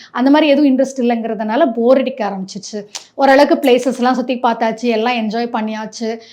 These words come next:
இந்த மாதிரி ஹோட்டலுக்குலாம் வந்தாச்சு, எல்லாமே முடிச்சாச்சு. இப்ப என்ன பண்றது அப்படிங்கிறது எனக்கு தெரியல. எனக்கு ஸ்போர்ட்ஸ் வந்து ஓரளவுக்கு வரும்.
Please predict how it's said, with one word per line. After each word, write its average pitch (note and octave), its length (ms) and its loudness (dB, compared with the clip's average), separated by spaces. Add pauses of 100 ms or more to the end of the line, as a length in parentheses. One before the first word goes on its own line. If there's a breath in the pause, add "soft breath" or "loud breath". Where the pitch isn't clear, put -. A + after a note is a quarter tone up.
(120 loud breath)
இந்த B3 100 0
மாதிரி C4+ 140 6
ஹோட்டலுக்குலாம் C4 720 4
வந்தாச்சு, A3+ 500 -2
எல்லாமே C#4+ 580 2
முடிச்சாச்சு. B3 800 0 (200 loud breath)
இப்ப D4 220 2
என்ன D#4 220 6
பண்றது B3+ 480 2
அப்படிங்கிறது A#3 320 0
எனக்கு A#3 340 -2
தெரியல. G3+ 400 -4 (460 loud breath)
எனக்கு E4 280 2
ஸ்போர்ட்ஸ் E4+ 460 2
வந்து D#4+ 220 4
ஓரளவுக்கு C4 460 2
வரும். G#3+ 360 -2